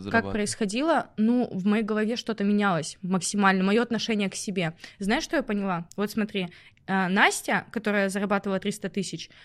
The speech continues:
Speaker 1: она думала про себя плохо, и она очень сильно себя обесценивала. Ругала, критиковала. «Вот я мо-, что-то не сделаю, все,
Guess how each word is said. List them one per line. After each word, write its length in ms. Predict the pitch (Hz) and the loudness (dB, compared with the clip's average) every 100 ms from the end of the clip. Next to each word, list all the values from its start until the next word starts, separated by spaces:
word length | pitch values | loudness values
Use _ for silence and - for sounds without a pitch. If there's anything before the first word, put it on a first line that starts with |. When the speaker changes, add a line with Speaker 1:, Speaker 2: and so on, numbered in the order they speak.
| - - | -10 2
Speaker 1:
она 200 | 220 202 | 4 4
думала 360 | 202 262 233 | 4 6 4
про 160 | 214 196 | 2 -2
себя 280 | - 196 190 | 0 2 0
плохо, 600 | - 185 269 - 202 175 - | 0 4 4 4 2 2 2
и 80 | |
она 240 | 202 202 208 | 4 6 6
очень 220 | 226 214 | 4 0
сильно 240 | - 214 | 2 0
себя 180 | 202 185 | 0 0
обесценивала. 680 | 185 180 - 190 180 156 151 | -2 -2 -4 -2 -2 -6 -4
Ругала, 640 | 190 220 202 202 208 208 208 | -2 0 2 4 4 4 2
критиковала. 680 | 196 208 214 233 208 202 190 | -2 -4 0 0 4 4 2
«Вот 120 | 202 | 0
я 80 | 208 | -2
мо-, 140 | 208 - | -2 -4
что-то 280 | - 214 | -6 -2
не 120 | 202 196 | -2 0
сделаю, 260 | 226 208 | 0 -2
все, 420 | - - 180 151 | -2 -2 -2 -2